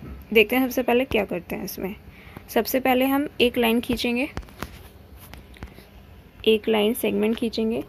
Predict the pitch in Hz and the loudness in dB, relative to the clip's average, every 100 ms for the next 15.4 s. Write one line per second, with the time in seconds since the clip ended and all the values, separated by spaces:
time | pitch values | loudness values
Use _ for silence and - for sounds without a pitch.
0 | - 277 220 226 226 214 214 226 220 233 | -10 -6 -4 -2 0 0 0 -2 -2 -2
1 | 226 - 226 214 226 226 233 240 240 339 | -6 -4 -2 0 0 0 0 -2 -2 -4
2 | - - - - - 208 220 220 226 190 | -8 -20 -20 -20 -12 -2 -2 0 -2 -2
3 | 185 175 170 196 - - - - 214 208 | -6 -6 -8 -12 -20 -20 -20 -10 -4 -2
4 | 247 220 202 - 240 302 - - - - | -2 -4 -6 -4 -6 -6 -12 -20 -20 -20
5 | - - - 226 - 240 233 240 302 226 | -20 -20 -4 -2 0 0 2 0 0 -2
6 | 226 214 208 214 202 196 208 208 196 254 | 0 2 2 2 0 2 0 -2 -2 -4
7 | - - - - - - - - - - | -6 -14 -16 -20 -20 -20 -20 -16 -16 -8
8 | 214 202 - - 190 - - - - - | -2 0 -2 -8 -10 -14 -16 -10 -4 -4
9 | - - - - - - - 247 240 277 | -4 -20 -20 -20 -20 -20 -6 -4 -4 -6
10 | - - - - - - - - - - | -8 -14 -14 -20 -20 -20 -20 -18 -16 -16
11 | - - - - 202 220 214 220 226 226 | -18 -20 -20 -4 0 2 2 0 0 0
12 | 233 233 226 240 226 226 - 277 - - | -2 -4 -2 -2 -2 -4 -6 -10 -10 -20
13 | - - 226 240 - 254 254 262 240 247 | -20 -4 2 2 2 2 4 2 2 2
14 | 247 240 240 240 277 240 226 240 254 247 | 2 2 2 2 2 2 0 0 0 2
15 | 220 220 - | 2 2 -2